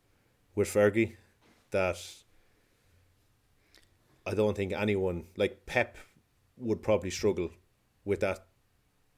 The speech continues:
squad. You know, like, I don't know who you could actually bring in. So, like, you could, you could pull the plug on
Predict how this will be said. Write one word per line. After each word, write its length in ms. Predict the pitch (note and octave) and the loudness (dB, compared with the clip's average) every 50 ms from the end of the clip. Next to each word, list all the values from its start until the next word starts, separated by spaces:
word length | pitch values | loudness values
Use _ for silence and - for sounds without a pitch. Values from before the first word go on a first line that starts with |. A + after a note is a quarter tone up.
| _ _ _ _ | _ _ _ _
squad. 420 | - - - - F#2+ E2+ D#2+ D#2 - - _ _ _ _ _ _ _ _ - _ _ _ _ - - _ | -10 -8 -4 -2 -2 -2 -2 -6 -12 -16 _ _ _ _ _ _ _ _ -20 _ _ _ _ -20 -18 _
You 100 | - G#2 | -6 -4
know, 260 | F#2+ G2 F#2+ F2+ - - | -2 0 -2 -2 -4 -6
like, 380 | G2 G2 F#2 F2+ - - - - C#2 - F2+ F2+ - | -6 -6 -6 -6 -8 -12 -14 -14 -12 -10 -6 -4 -2
I 100 | G#2 G#2+ | 0 0
don't 120 | A2 G#2+ | 2 2
know 120 | G#2 G2+ F#2 | 2 2 0
who 180 | A#2 A#2 A#2 | 0 0 0
you 120 | A2 G#2+ G#2 | 0 -2 -2
could 140 | G#2 G2+ | 0 -2
actually 300 | G#2 G2 - - G2+ E2+ | -2 -2 -2 -6 -8 -6
bring 160 | G2 F#2 F#2 G2 | -6 -4 -2 -2
in. 180 | F#2+ F2 D#2 - - _ _ _ - _ _ _ _ _ _ _ _ _ _ _ | -2 -4 -4 -10 -16 _ _ _ -20 _ _ _ _ _ _ _ _ _ _ _
So, 460 | - - F#2+ F#2 F#2 F2+ F2 - - - - - - | -2 0 2 4 4 2 0 -2 -8 -14 -16 -12 -6
like, 240 | E2 F#2+ - - G#2+ | -6 -6 -6 -4 -4
you 100 | G#2+ G2 | -4 -4
could, 320 | - - G#2+ G#2 F#2 E2+ - - - - _ _ _ _ _ _ _ _ _ _ _ _ _ _ | 2 4 4 4 4 2 -4 -12 -16 -18 _ _ _ _ _ _ _ _ _ _ _ _ _ _
you 140 | - G#2+ A2 | -8 -8 -4
could 220 | - G#2 F2+ F2+ - _ _ _ - | -2 -4 -4 -4 -12 _ _ _ 0
pull 200 | - A#2+ A#2 G#2+ | 2 2 2 2
the 80 | G#2+ | 0
plug 280 | - - A2 A2 G#2 F#2+ | 2 4 4 4 6 4
on 380 | G2 G2 G2 F#2+ F#2 F2+ F2 | 4 2 2 0 -4 -6 -10